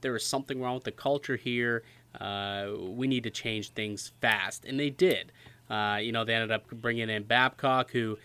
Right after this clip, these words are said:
it didn't end well with Babcock, but at the time, that was definitely a big coup for, for the Leafs, a-, and, and, and he was kind of what they needed at the time. Shanahan came into the picture a year before that to assess things,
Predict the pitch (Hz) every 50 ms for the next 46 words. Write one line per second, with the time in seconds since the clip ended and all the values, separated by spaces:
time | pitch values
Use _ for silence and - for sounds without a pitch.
0 | - - - - 127 123 131 143 139 135 - - 127 127 139 156 156 143 143 147
1 | 156 160 165 160 160 147 - - 147 151 156 151 - - 147 151 165 170 - -
2 | 127 127 - - 113 - - - 131 139 156 165 165 147 123 120 117 117 113 101
3 | - 120 120 127 - 143 139 135 131 123 120 117 - - - - - - 123 110
4 | 110 131 135 135 120 - - - 139 151 170 180 160 - - 135 123 117 104 104
5 | - - 131 123 123 123 123 117 107 - - - - - - - 120 107 82 82
6 | 117 117 113 113 - - 117 113 110 110 - - 117 117 120 117 120 - - 135
7 | 135 135 127 135 131 - 123 113 113 110 113 120 127 127 117 120 113 110 113 120
8 | - 123 120 120 120 123 123 120 120 - - - - - - - - - - 123
9 | 131 139 135 113 131 135 135 135 127 - 135 131 127 131 127 127 127 120 113 -
10 | - 131 127 - - 135 127 120 113 110 113 117 117 113 - - 123 117 113 107
11 | 110 110 113 120 - - 120 110 104 - - 123 123 120 - - 123 120 117 117
12 | 117 110 -